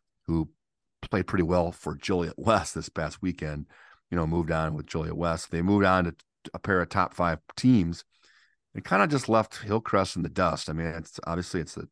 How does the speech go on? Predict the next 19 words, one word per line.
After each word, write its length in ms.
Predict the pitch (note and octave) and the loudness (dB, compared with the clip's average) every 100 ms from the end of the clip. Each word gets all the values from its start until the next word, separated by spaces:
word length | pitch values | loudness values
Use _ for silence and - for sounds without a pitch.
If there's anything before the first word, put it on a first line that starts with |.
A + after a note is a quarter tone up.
| - | -18
the 100 | - | -8
kid 240 | - A#2 | -4 -4
and 120 | F2 | -4
family's 340 | - F2+ F2+ D#2 | -4 -2 -2 -6
decisions 500 | - A2 A2 G#2 - - - - - _ | -4 -2 0 -4 -6 -20 -20 -20 -20 _
to 120 | F2 | -4
make 300 | E2+ F#2 B2 | -2 0 0
those 380 | - E2 - - - | 0 -2 -4 -12 -8
choices. 400 | - E2 D#2+ - | -4 -4 -6 -12
But 380 | - D#3 G2 - _ _ _ _ _ _ | 2 6 6 2 _ _ _ _ _ _
Hillcrest, 760 | - C#3 - A2+ G2+ G2 - - _ _ | 0 2 4 4 4 2 -6 -16 _ _
I 80 | - | -4
was 120 | C#3 | 2
interested 380 | E3 E3+ F3 - | 2 2 0 0
to 60 | A#2 | -8
see 600 | - C3+ B2 G#2+ G2+ F#2 _ _ _ _ _ _ | -2 2 4 4 2 -4 _ _ _ _ _ _
how 260 | - A#2 | 2 2
they 160 | G#2+ G2+ | 4 0
responded 840 | E2+ - - G2+ G2+ G2+ G2 F2+ | -2 -6 2 4 4 4 0 -2